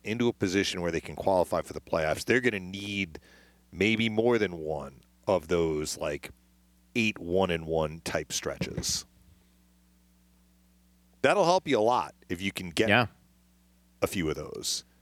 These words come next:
Speaker 1: Carolina's kinda done it. I mean, I'm looking at the Metro right now. Carolina's in second place.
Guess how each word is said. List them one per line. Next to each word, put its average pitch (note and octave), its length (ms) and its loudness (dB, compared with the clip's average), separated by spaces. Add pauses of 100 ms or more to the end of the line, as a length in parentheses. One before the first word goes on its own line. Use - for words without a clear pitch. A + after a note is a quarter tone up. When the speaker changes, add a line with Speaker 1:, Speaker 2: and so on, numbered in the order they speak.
(440)
Speaker 1:
Carolina's C#4 520 2
kinda A3 220 0
done F3+ 240 2
it. G#2+ 140 -6 (360)
I A#2+ 40 -8
mean, C#3+ 140 4
I'm C#3 80 2
looking F3+ 320 2
at C#3+ 100 2
the B2 100 0
Metro A2 460 2
right D#2+ 240 0
now. D#2 260 0
Carolina's A#2+ 580 0
in E2 80 -10
second - 400 -2
place. D2+ 540 0